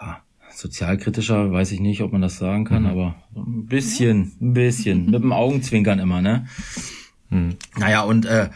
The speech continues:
Speaker 1: außerdem habe ich ja auch auf dem ersten Album schon und auf dem zweiten Album schon eine ganze Menge gesagt, ne?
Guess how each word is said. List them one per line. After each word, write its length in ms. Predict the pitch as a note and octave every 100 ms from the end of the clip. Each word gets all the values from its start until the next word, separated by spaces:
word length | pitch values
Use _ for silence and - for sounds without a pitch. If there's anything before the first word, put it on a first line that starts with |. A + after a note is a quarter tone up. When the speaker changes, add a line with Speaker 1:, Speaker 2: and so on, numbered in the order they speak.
| -
Speaker 1:
außerdem 360 | - A#2 B2 A2+
habe 140 | A#2
ich 60 | A#2+
ja 80 | A#2
auch 180 | G#2+ A2
auf 120 | G#2+
dem 80 | A#2
ersten 280 | A#2+ B2
Album 280 | G#2+ A2 A2+
schon 400 | A2 A#2 A2 G#2
und 180 | F#2+ G#2
auf 80 | G2
dem 80 | A2
zweiten 280 | - G2+ G#2+
Album 260 | G2+ G2+
schon 200 | G2 G#2
eine 120 | G2 G2
ganze 240 | G#2+ A2
Menge 300 | G2 G2+ G2+
gesagt, 440 | G2 G#2 G#2 -
ne? 300 | G2 G#2+ A2+